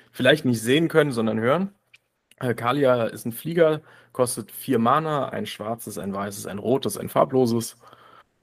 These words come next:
Äh, Mensch, Kleriker müsste die gute Dame sein. Ähm, fliegt, wie gesagt, und immer wenn sie angreift, bringt man eine Drachen-, Engel- oder Dämonenkarte angreifend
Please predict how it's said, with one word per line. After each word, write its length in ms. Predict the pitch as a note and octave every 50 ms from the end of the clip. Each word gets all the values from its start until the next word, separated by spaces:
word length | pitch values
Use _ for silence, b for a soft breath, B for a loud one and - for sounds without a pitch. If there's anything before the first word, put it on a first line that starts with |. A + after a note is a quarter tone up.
| _ _ -
Äh, 140 | G2+ G2+ G2+
Mensch, 300 | G#2+ A#2+ C3+ C3+ - -
Kleriker 560 | - - A2 A#2 D3 D#3 E3 D#3+ - D#3+ C#3+
müsste 260 | D3 C#3+ C3+ - C3
die 60 | B2+ A#2+
gute 220 | C3 - A#2+ B2
Dame 300 | A2+ - F#2+ G#2+ A2+ A2+
sein. 340 | A2 G#2+ A2 A2 A2+ A2 A2 b b b b b b b b b b _ _ _ _ -
Ähm, 420 | G2 G#2 G2+ G2 G2 F#2+ - - - -
fliegt, 380 | - - C3 D#3 E3+ - - G3
wie 40 | E3+
gesagt, 520 | D3+ C3+ C#3+ C#3+ C#3+ C3+ - - - - - _
und 340 | - A2 A#2 A2+ A2+ - -
immer 180 | D3 F3+ F#3+ D#3
wenn 120 | D3 C3+
sie 160 | A2+ A2 - -
angreift, 1000 | - A#2+ C#3+ F3 F#3+ E3 - - - G2+ F#2 G2 A2+ D#3 F3+ - - - - - -
bringt 340 | - - D3+ G#3 A3 - A3
man 140 | F#3 D#3
eine 200 | - A#2 A2+ A#2 G#2
Drachen-, 420 | - G2 G2+ B2 - - D3 -
Engel- 320 | - - B2 B2+ B2 A2+ -
oder 280 | - - B2 A#2+ A#2+ G#2+
Dämonenkarte 960 | G2+ G#2 G#2 G2+ G2+ A2 A#2 A#2+ A2 G#2+ - - G#2 G#2 G2+ - - - - _ -
angreifend 960 | G2+ G#2 B2 D3+ D3+ B2+ A#2 G#2+ G#2+ G#2+ G#2+ A2 - - G#2+ G#2+ G2 - -